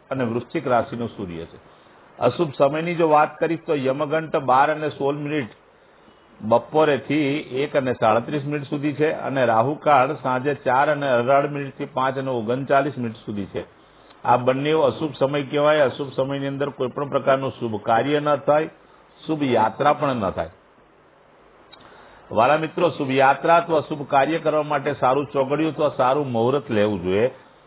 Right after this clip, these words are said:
જેમાં અભિજીત મુહૂર્તનો સમય અગિયાર ચોપન થી બાર અને સાડત્રીસ મિનિટ સુધી છે.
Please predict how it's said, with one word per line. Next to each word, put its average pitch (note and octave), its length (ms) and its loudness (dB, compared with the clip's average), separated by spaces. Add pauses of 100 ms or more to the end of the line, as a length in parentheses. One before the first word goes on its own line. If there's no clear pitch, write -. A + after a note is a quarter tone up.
(160)
જેમાં C#3 360 0
અભિજીત A#2 460 0
મુહૂર્તનો B2+ 1080 0
સમય C#3 400 -4
અગિયાર B2 440 0
ચોપન C#3 500 -4
થી D#3+ 140 -4
બાર B2+ 340 2
અને C#3 180 -4
સાડત્રીસ A#2+ 640 -2
મિનિટ A2+ 160 -8
સુધી F#2 280 -12
છે. F2 140 -16